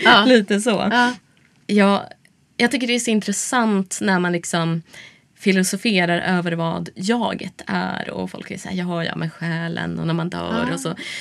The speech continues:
Speaker 2: vem bryr sig om kroppen?" Lite så. Men för mig så har
Speaker 1: Mm.
Speaker 2: alltid jaget varit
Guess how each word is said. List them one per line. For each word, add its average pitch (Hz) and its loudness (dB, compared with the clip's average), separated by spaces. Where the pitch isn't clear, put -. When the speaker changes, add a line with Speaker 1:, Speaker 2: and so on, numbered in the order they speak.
Speaker 2:
vem 208 4
bryr 185 -2
sig 165 -2
om 185 0
kroppen?" 202 -2
Lite 185 -4
så. 220 -4
Men 208 2
för 208 0
mig 254 2
så 269 -4
har - -
Speaker 1:
Mm. 254 2
Speaker 2:
alltid 180 -2
jaget 220 2
varit 180 -2